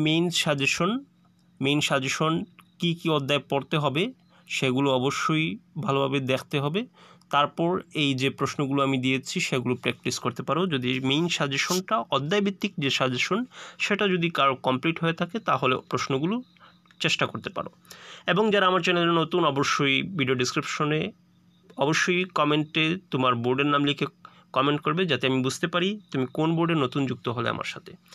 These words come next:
তাহলে চলো আজকে আমরা এই সেটটা প্র্যাকটিস করি। জীববিজ্ঞানের কোন শাখায় ঔষধ শিল্প নিয়ে আলোচনা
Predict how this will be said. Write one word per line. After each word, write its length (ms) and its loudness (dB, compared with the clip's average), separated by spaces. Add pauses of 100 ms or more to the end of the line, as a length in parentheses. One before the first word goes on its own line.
(300)
তাহলে 200 4 (100)
চলো 160 2
আজকে 340 0
আমরা 140 4 (220)
এই 160 2
সেটটা 440 -2
প্র্যাকটিস 300 0 (100)
করি। 140 2 (840)
জীববিজ্ঞানের 600 2 (180)
কোন 200 2
শাখায় 560 2 (160)
ঔষধ 460 2 (140)
শিল্প 280 0 (160)
নিয়ে 160 6 (200)
আলোচনা 460 2